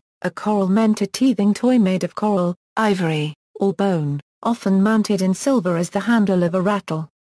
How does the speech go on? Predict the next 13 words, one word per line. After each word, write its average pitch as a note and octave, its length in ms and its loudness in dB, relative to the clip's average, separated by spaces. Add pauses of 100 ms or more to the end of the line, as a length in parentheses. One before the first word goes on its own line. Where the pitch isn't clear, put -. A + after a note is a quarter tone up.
(540)
A F#3+ 80 0
museum G#3 580 2
curator A3 520 0
has G3 180 -2
suggested G#3 500 -4
that G3+ 220 -4
these A3+ 200 2
substances F3+ 800 -4
were F3+ 60 -2
used G3 420 -2
as E3+ 80 -6
sympathetic G3 800 -4
magic, E3+ 600 -4